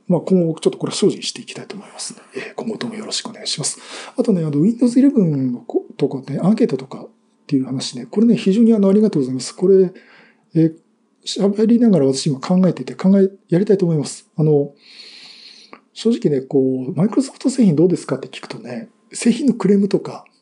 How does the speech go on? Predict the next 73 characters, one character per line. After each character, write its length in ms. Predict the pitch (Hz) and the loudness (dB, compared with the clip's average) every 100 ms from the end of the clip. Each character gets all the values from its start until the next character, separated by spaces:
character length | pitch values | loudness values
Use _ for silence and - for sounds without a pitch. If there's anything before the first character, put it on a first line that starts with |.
| _ _ _ | _ _ _
こ 140 | - 226 | -2 -2
れ 60 | |
を 60 | 247 | -2
使 200 | - 208 | -4 -4
っ 60 | |
た 120 | 208 196 | -2 -2
こ 120 | 226 | -2
と 80 | 143 | -4
に 100 | 120 | -8
よ 60 | |
る 80 | - | -8
愚 180 | - 127 | -6 -2
痴 120 | - | 0
と 120 | - | -2
か 160 | - - | -4 -8
ね、 200 | - - _ _ | -10 -10 _ _
そ 180 | - 262 | 0 2
う 40 | |
い 20 | 269 | 2
う 60 | |
の 100 | 151 | 0
が 60 | 131 | 0
集 100 | 151 | 0
ま 80 | 139 | 0
っ 20 | |
て 80 | - | -4
き 80 | |
ち 120 | - 135 | -12 -12
ゃ 40 | |
う 40 | |
ん 60 | 117 | -10
で、 200 | 127 123 - - - - _ | -10 -10 -16 -20 -20 -20 _
も 100 | 143 | -8
う 20 | |
聞 140 | - 247 | -2 0
い 20 | |
て 100 | 294 | 2
て 100 | 180 | 2
ね、 120 | 135 | 2
め 120 | 147 | 0
い 20 | 269 | 0
っ 20 | |
ち 100 | 175 | 2
ゃ 20 | |
う 20 | |
こ 60 | 151 | 0
と 80 | 135 | -2
が 60 | |
私 160 | 127 123 | -6 -4
正 220 | 143 139 | -2 -4
直 100 | 120 | -6
あ 40 | 117 | -16
る 80 | |
ん 20 | 113 | -16
で 60 | |
す 100 | - | -18
け 80 | - | -18
ど 100 | 110 | -14
も、 200 | 123 - _ _ - _ _ _ - | -12 -14 _ _ -20 _ _ _ -2
ま 300 | 165 139 - - | 0 -2 -8 -2
あ、 60 | |
あ 40 | 156 | 0
の、 440 | 151 147 139 139 | 2 2 0 -6
そ 160 | - 254 | 0 0
う 20 | |
い 40 | |
っ 20 | |
た 100 | - | 2
の 80 | 208 | -2
は、 60 | 147 | 0
ま 100 | 143 | -6
あ、 40 | |
仮 280 | - 139 | -6 -4